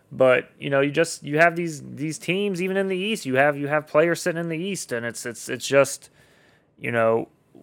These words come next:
again, I, I think you have to look at all the analytics and all the information you're getting from the health side. You gotta look at all the stuff that you're getting,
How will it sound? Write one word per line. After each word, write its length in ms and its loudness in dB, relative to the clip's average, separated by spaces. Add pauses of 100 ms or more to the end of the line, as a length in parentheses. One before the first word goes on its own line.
(300)
again, 340 2
I, 220 2
I 40 -2
think 240 0
you 100 4
have 160 6
to 100 -2
look 220 4
at 180 8
all 300 4
the 80 2
analytics 360 2
and 40 -4
all 120 4
the 60 2
information 380 -2
you're 100 -6
getting 240 2
from 160 -6
the 60 -8
health 200 2
side. 240 0
You 60 -8
gotta 180 2
look 120 -4
at 80 2
all 160 6
the 60 -4
stuff 320 2
that 140 0
you're 100 -4
getting, 380 2